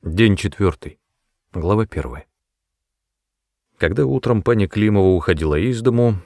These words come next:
её муж ещё лежал в постели. «Не пора ли и тебе выехать?» спросила она. «К чему спешить?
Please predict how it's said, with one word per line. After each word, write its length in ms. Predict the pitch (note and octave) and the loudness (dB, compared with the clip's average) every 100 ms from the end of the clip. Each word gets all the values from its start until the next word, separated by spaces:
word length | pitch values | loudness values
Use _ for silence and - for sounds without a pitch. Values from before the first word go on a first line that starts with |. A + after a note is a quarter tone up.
| _ _ | _ _
её 260 | G#2+ D3+ A#2 | -6 -4 -2
муж 320 | A#2+ B2 - | 0 -2 -2
ещё 220 | A2 B2 | -4 -2
лежал 320 | A2+ F#2 E2 | 0 0 0
в 100 | D2+ | -2
постели. 560 | - G2 - D2 B1 - _ _ _ _ _ _ _ _ _ _ _ _ _ _ _ - | -6 -6 -6 -10 -10 -14 _ _ _ _ _ _ _ _ _ _ _ _ _ _ _ -2
«Не 160 | G2 | 0
пора 240 | F2+ G2 A2 | 2 4 6
ли 160 | A2 | 6
и 60 | G2+ | 4
тебе 320 | - F2+ B2 | 2 2 4
выехать?» 500 | G#2 F2 C#2+ D2 - _ _ _ | 4 0 -2 -10 -18 _ _ _
спросила 560 | - - F2 - C#2+ C2 | -16 -4 -2 -2 -6 -8
она. 160 | B1 C2 _ _ _ _ _ _ _ _ _ _ _ _ | -10 -16 _ _ _ _ _ _ _ _ _ _ _ _
«К 80 | - | -12
чему 360 | - D#3 D3 A#2+ | -4 0 2 2
спешить? 680 | - - F#2 - C#2+ - | 0 -2 -2 -4 -8 -12